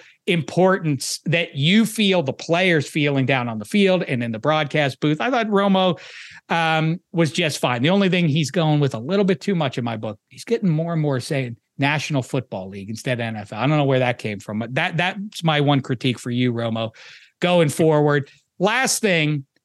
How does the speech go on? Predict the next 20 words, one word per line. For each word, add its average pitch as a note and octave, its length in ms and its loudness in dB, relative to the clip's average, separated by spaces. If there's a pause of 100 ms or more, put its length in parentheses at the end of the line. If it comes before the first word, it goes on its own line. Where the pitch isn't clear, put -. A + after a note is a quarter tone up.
(280)
before F#3+ 360 4
we F3 120 4
get E3 280 0
to D#3+ 120 2
Verderame C#3 640 2
Spaghetti B2+ 720 -2 (340)
is E3 540 2 (300)
through G#3 300 6
no D4+ 640 6 (300)
fault A3+ 520 2
of F3+ 120 2
their D#3+ 260 2
own. G#2+ 220 -2
Like, D3 200 -2
the G#3+ 80 -2
Patriots A3+ 520 2
are D#3+ 100 2
easy D3 300 2
to A#2+ 120 -6
hate. A2+ 280 -4